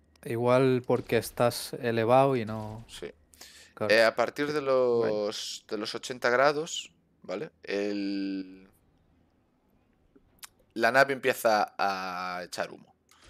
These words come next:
Speaker 2: Mi recomendación es, a partir de ochenta grados, pa' atrás. Además te salta la alerta.
Speaker 1: Bueno, realmente hasta los cien no va a tener problemas.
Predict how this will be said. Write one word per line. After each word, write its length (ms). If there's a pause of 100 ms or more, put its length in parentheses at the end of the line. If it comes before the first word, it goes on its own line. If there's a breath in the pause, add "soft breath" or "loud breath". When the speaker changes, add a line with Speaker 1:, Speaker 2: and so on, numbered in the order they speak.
(640 loud breath)
Speaker 2:
Mi 160
recomendación 760
es, 440 (540)
a 120
partir 360
de 320
ochenta 340
grados, 540 (1500)
pa' 80
atrás. 500 (1900)
Además 200
te 60
salta 280
la 120
alerta. 340
Speaker 1:
Bueno, 100
realmente 460
hasta 220
los 140
cien 220
no 120
va 80
a 20
tener 220
problemas. 640